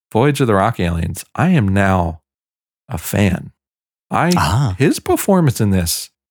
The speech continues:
Speaker 2: Yeah.
Speaker 1: was incredible. Like, I imagine he was, like, really, he was really young.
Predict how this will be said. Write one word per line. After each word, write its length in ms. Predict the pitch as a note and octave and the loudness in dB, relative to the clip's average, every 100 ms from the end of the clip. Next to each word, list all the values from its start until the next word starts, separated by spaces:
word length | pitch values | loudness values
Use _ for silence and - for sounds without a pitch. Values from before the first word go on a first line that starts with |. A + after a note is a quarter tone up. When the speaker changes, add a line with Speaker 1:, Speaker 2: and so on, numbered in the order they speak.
| - | -4
Speaker 2:
Yeah. 160 | F#2 | 0
Speaker 1:
was 100 | F#2+ G2+ | 0 0
incredible. 680 | F#2 G#2 F2+ D#2+ - - _ | -2 -2 -2 -2 -6 -8 _
Like, 300 | - G2+ - _ _ _ _ _ _ _ _ _ - | -2 -2 -2 _ _ _ _ _ _ _ _ _ -2
I 100 | G#3+ | 0
imagine 380 | A#3+ G#3 E3+ C#3+ | 2 2 4 4
he 120 | C3 | 4
was, 220 | A#2+ F#2 | 4 2
like, 240 | F#2 F2 - - | -2 -4 -10 -2
really, 300 | A#2 E3 E3 | 2 2 0
he 140 | - A#2 | 0 2
was 180 | G2 F2 | 2 2
really 320 | G2+ F3+ E3+ | 2 4 4
young. 420 | F#2+ E2+ E2+ G2+ | 2 0 -2 -8